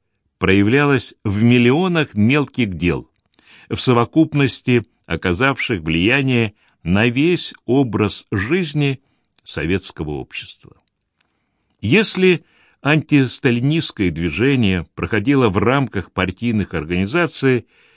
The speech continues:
то либеральное движение вышло за эти рамки и захватило более широкий круг советских учреждений. Подробнейшим образом интеллигентская либеральная фронда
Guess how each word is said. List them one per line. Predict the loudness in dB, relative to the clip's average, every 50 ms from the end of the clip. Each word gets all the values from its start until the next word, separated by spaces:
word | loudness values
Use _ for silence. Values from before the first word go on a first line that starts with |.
| _ _ _ _
то | 4 6 6 6 4 2 _ _ _ -2
либеральное | 2 4 4 4 4 4 2 2 2 2 0 0 2 2 2 2 0
движение | 0 0 0 0 2 2 2 2 2 0 -2 -4 -8 -14 _ _ _ _ _ _ _ _ _ _ _
вышло | -10 -8 -2 2 2 4 4 2 0 -2 -4 -4 -4 -4
за | -2 0 0
эти | 2 0 0 -2 -2
рамки | -2 -2 0 0 -2 -2 -2 -2 -2 -2 -2 -4 _ _ _ _ _ _ _ _ _ _ -2
и | -2 0
захватило | 0 0 0 0 0 -2 0 0 0 2 2 2
более | 2 2 2 2 2 4 4 4 4 2
широкий | 0 0 0 0 0 0 -2 -4 -2 -2 -2 -4
круг | -2 -2 -4 -4 -4 -4
советских | -4 -2 0 0 0 0 -2 -4 -6 -8 -8 -8 -8
учреждений. | -10 -10 -8 -8 -8 -8 -8 -10 -10 -8 -8 -8 -10 -12 -16 -20 _ _ _ _ _ _ _ _ _ _ _ _ _ _ _ _ _ _ _ _ _ _
Подробнейшим | -6 -2 0 0 2 2 0 0 0 0 0 0 0 -2 0 0 2 2 0 -4 _ _
образом | -2 0 0 -2 -2 -4 -4 -4 -4 -8 -10 -10 -12 -18 _ _ _ _ _ _ _ _ _ _ _
интеллигентская | 2 2 2 2 2 2 2 2 2 2 0 0 0 0 -4 -6 -4 0 0 2 2 0 0 0
либеральная | 0 2 2 2 2 0 2 2 2 0 2 2 2 2 2 2
фронда | 0 0 0 2 2 2 2 2 2 2 2